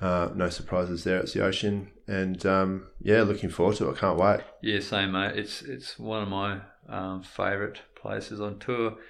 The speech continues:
Speaker 2: to watch as a spectator. It's such an amazing wave. Um, yeah, favourite wave on the planet.
Speaker 1: So you've spent a bit of time in J-Bay, haven't you?
Speaker 2: Yeah, um, back in the mid nineties. Uh, spent probably about six months in J-Bay.
Speaker 1: Six months?
Speaker 2: Yeah, loved it, mate.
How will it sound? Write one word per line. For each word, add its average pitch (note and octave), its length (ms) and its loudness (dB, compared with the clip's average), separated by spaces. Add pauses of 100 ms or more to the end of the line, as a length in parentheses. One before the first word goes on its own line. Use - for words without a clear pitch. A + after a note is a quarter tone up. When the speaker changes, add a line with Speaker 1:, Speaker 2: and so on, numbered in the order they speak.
(100)
Speaker 2:
to B2 100 -8
watch C3 320 6
as A#2+ 100 0
a A2 60 -8
spectator. B2+ 720 8 (540)
It's A2+ 240 -4
such A2 260 2
an A2 60 2
amazing G2 460 4
wave. G2+ 420 4 (180)
Um, G#2 640 0
yeah, G2+ 260 4
favourite F2+ 380 4
wave F#2 240 2
on F2+ 40 -2
the E2+ 60 -4
planet. G#2 380 -2 (540)
Speaker 1:
So - 140 4
you've G2+ 180 8
spent G2 200 4
a F2+ 40 6
bit F2 80 6
of E2+ 80 0
time F2 240 4
in F2 80 0
J-Bay, F#2 320 8
haven't G2+ 180 4
you? E2+ 160 0 (320)
Speaker 2:
Yeah, E3 480 10
um, C3 380 8
back C#3+ 280 6
in B2+ 140 6
the A#2 200 8
mid B2+ 280 6
nineties. F#3 560 4 (300)
Uh, A2+ 260 2
spent B2 360 2
probably B2 260 4
about A#2 240 4
six - 280 2
months D3+ 240 4
in D3 80 4
J-Bay. D#3+ 460 6 (240)
Speaker 1:
Six - 320 -6
months? - 560 4
Speaker 2:
Yeah, G2+ 280 4
loved F#2 280 4
it, F#2+ 100 -6
mate. F#2 200 -4